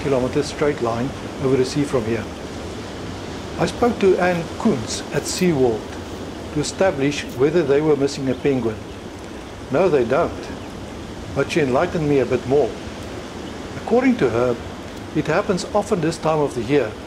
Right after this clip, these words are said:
and they had one brought in last week, and there were about five known strandings, either dead or alive, so far this year in K Z N. The one they received, apparently, got washed out in Saint Lucia, which is even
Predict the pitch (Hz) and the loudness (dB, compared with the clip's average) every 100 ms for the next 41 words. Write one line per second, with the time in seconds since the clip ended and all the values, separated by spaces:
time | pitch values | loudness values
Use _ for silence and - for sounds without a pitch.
0 | - 135 131 139 185 151 147 151 143 - | -4 0 2 2 2 4 2 2 -2 -2
1 | 147 147 185 143 131 139 104 147 120 - | 2 2 2 2 4 2 0 0 0 -4
2 | - - - - - - 131 135 165 180 | -12 -12 -12 -12 -12 -4 2 6 6 6
3 | 143 139 - - 185 185 113 120 139 156 | 6 2 0 0 2 2 0 2 2 0
4 | - 143 123 110 - - - - - - | -2 -2 -2 -6 -10 -12 -12 -12 -12 -6
5 | - 170 185 123 143 147 139 120 127 127 | 0 2 4 4 4 4 4 6 6 4
6 | 143 - - - 151 - 160 135 139 135 | 0 -4 -6 -2 -2 0 2 4 2 2
7 | 135 131 123 131 120 123 175 131 107 - | 2 2 2 2 2 0 0 -2 -2 -6
8 | - - - - - - 127 139 240 226 | -8 -8 -10 -10 -10 -4 2 4 6 4
9 | 143 - - 202 135 120 - - - - | 4 2 0 2 2 0 -6 -10 -10 -8
10 | - 156 143 120 117 110 - - - - | -2 0 0 0 -2 -4 -4 -8 -10 -10
11 | - - - - - 143 127 139 196 - | -10 -10 -12 -12 -2 0 4 4 2 2
12 | 185 165 160 - 131 107 175 170 135 107 | 2 2 -2 -2 0 2 2 4 0 -2
13 | - - - 127 117 143 220 180 | -10 -12 -8 -6 -4 -2 0 0